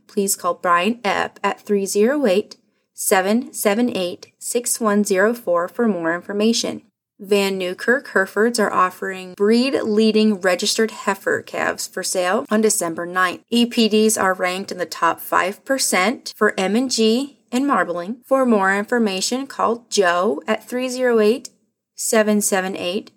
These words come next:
six zero four nine. Emerson Equipment out of Whitman is hiring a full-time employee.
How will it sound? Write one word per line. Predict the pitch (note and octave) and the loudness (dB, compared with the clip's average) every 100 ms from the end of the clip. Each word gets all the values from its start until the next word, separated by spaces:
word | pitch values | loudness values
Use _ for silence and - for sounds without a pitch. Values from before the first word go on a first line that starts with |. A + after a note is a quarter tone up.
| _ | _
six | - A#3+ A#3+ - | -6 -4 -4 -6
zero | G3 F#3 F#3 | -2 0 0
four | G3+ G3 G#3 | -4 -6 -4
nine. | C4+ E4+ - - _ _ _ _ | -2 -2 -4 -10 _ _ _ _
Emerson | A3+ A#3+ B3 - F4 | 2 4 2 0 -2
Equipment | - - - A#3 - G3+ | -4 -2 0 0 0 0
out | G3 | 0
of | F#3+ | -2
Whitman | F#3 - G3+ A3+ C#4 - | -2 -2 0 0 -2 0
is | G#3 - | -2 0
hiring | G3+ G3 G3 F#3 | -2 0 -2 -6
a | |
full-time | - F#3 G#3 - F3 F3+ | -8 -4 -4 -4 -4 -4
employee. | F#3+ F#3+ - G3 G3+ A3+ F#3+ - | -6 -8 0 2 4 4 2 -6